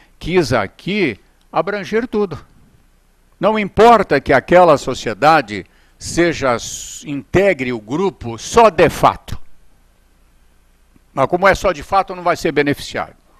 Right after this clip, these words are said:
Não. Vamos beneficiar todos, os de fato e os de direito. Isso facilita enormemente a iniciativa da pessoa jurídica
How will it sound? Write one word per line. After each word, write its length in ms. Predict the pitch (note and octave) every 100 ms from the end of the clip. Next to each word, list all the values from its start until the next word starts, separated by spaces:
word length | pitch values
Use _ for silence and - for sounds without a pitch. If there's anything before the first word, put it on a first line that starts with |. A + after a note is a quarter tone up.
| _ _ _ _ _ _ _
Não. 280 | B2+ - - _ _ _ _ _ _ _
Vamos 340 | C3 D3 C#3 -
beneficiar 720 | A2+ A#2 - - C#3 F#3+ A#3 _
todos, 400 | C4 D4 - - _ _ _ _ _ _ -
os 200 | D3 A2+
de 100 | C#3+
fato 440 | G#3+ A#3 A#3 - - _ _ _ -
e 120 | F3+
os 120 | E3+
de 120 | D#3+
direito. 460 | D#3 D#3 G#2 - - - _ _ _ _ _ G#3
Isso 200 | G#3+ G3+
facilita 600 | A#3+ - G3 G#3+ - E3+
enormemente 960 | C#3 G#3 F#3 C#3+ B2+ D#3+ G3 - - - _ _ _ _ _ _ _ _ _ _ _ -
a 640 | D3 D#3+ D3+ B2+ G#2 F2+ - _ _ _
iniciativa 1040 | - D3 E3 - G#3 - - G#3+ B2 A2 F2+ _ _ _
da 140 | C3 C3+
pessoa 440 | D#3 B2+ - A#2+
jurídica 600 | A2+ F3+ E3 E3 G#3 F#3+